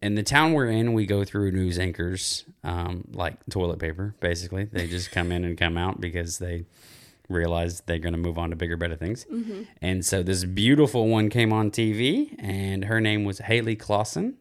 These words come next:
Speaker 1: on channel, yeah, whatever.
Speaker 2: Channel thirteen?
Speaker 1: Yeah. And, um,
Speaker 2: Or twenty, what was it?
Speaker 1: Twenty-five.
Speaker 2: No, yeah, it was
Speaker 1: Channel
Speaker 2: twenty-five.
Speaker 1: twenty-five.
Speaker 2: Thirteen was Houston. I was also on
Speaker 1: Yeah.
Speaker 2: the Houston News.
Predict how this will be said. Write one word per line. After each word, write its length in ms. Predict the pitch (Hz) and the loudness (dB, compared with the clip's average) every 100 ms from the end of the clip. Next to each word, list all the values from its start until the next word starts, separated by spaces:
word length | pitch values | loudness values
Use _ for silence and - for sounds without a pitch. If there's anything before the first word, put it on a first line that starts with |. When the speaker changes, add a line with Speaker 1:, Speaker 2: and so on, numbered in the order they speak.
| - | -6
Speaker 1:
on 140 | 104 | -4
channel, 300 | 92 110 107 110 - _ _ - | -2 -2 -2 -6 -18 _ _ -6
yeah, 260 | 117 110 151 - _ _ | -2 -2 -2 -10 _ _
whatever. 220 | 110 110 110 | 2 4 4
Speaker 2:
Channel 100 | 170 | 2
thirteen? 400 | 247 233 247 285 - | 0 0 -2 -4 -2
Speaker 1:
Yeah. 260 | 107 98 98 _ - - - - | 0 0 -4 _ -20 -20 -20 -6
And, 280 | - 113 113 | 2 2 4
um, 380 | 110 101 101 92 | 4 4 2 2
Speaker 2:
Or 40 | 92 | 2
twenty, 240 | 156 254 254 208 | 2 2 0 -6
what 240 | 269 294 | -8 -6
was 180 | 240 226 | -8 -8
it? 100 | - | -8
Speaker 1:
Twenty-five. 380 | - 202 92 180 | -2 0 0 0
Speaker 2:
No, 80 | - | -2
yeah, 80 | - | -4
it 240 | - - | -10 -6
was 100 | 170 | -4
Speaker 1:
Channel 0 | 98 87 | -2 -2
Speaker 2:
twenty-five. 180 | - | -4
Speaker 1:
twenty-five. 200 | 85 - | -4 -4
Speaker 2:
Thirteen 340 | - 247 269 262 | -2 -2 0 0
was 160 | 170 - | 0 -2
Houston. 360 | 165 165 151 | -6 -4 -4
I 120 | - | -2
was 120 | 190 185 | -2 -2
also 320 | 180 185 165 | -2 -2 -4
on 280 | 151 151 160 | -4 -4 0
Speaker 1:
Yeah. 220 | 175 165 | 0 0
Speaker 2:
the 60 | 202 | -2
Houston 300 | 170 - - | -4 -6 -8
News. 180 | - | -8